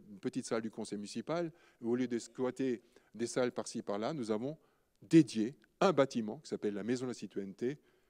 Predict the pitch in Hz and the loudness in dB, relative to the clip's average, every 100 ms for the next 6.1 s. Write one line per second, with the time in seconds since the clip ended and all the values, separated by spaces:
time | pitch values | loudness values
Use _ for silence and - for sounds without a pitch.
0 | _ _ _ 117 107 95 113 110 123 131 | _ _ _ 0 0 -2 -4 2 4 4
1 | 117 104 101 95 - - 117 127 135 117 | 2 -2 -6 -8 -10 -10 0 0 2 0
2 | 113 113 120 - - 113 113 113 117 - | 0 -4 -8 -14 -10 -4 -4 -4 -8 -6
3 | 95 - 110 107 131 117 110 104 - 104 | -8 -2 -2 2 0 0 -4 -6 -4 -6
4 | 98 90 85 _ _ _ - _ 107 110 | -4 -8 -10 _ _ _ -20 _ -2 -2
5 | 117 135 135 123 - 113 113 107 - 147 | -2 -2 -2 -4 -6 -6 -4 -4 -4 -4
6 | 170 | -4